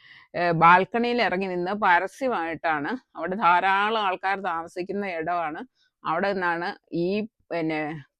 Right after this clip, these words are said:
കോപ്രായമൊക്കെ കാണിക്കുന്നത്. ഇവരൊക്കെ എന്ത് വലിച്ചു കയറ്റിയിട്ടാണ് ഇങ്ങനെയുള്ള കോപ്രായത്തരങ്ങളൊക്കെ കാണിക്കുന്നത് എന്നുള്ളതാണ്. ഇപ്പൊ പല സിനിമാ നടന്മാരും, അതായത്, ഏ, ചെറുപ്പക്കാരായ, കൂടുതലും,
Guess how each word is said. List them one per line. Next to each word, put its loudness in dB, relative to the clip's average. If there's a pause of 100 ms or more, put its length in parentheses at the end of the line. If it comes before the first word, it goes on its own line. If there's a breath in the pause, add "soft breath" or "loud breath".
കോപ്രായമൊക്കെ 2
കാണിക്കുന്നത്. -6 (1300 soft breath)
ഇവരൊക്കെ 0
എന്ത് 0
വലിച്ചു 2
കയറ്റിയിട്ടാണ് -2
ഇങ്ങനെയുള്ള -4
കോപ്രായത്തരങ്ങളൊക്കെ -2
കാണിക്കുന്നത് -4
എന്നുള്ളതാണ്. -6 (120)
ഇപ്പൊ -4
പല 2
സിനിമാ -2
നടന്മാരും, -2 (340)
അതായത്, -2
ഏ, 0
ചെറുപ്പക്കാരായ, 2
കൂടുതലും, -2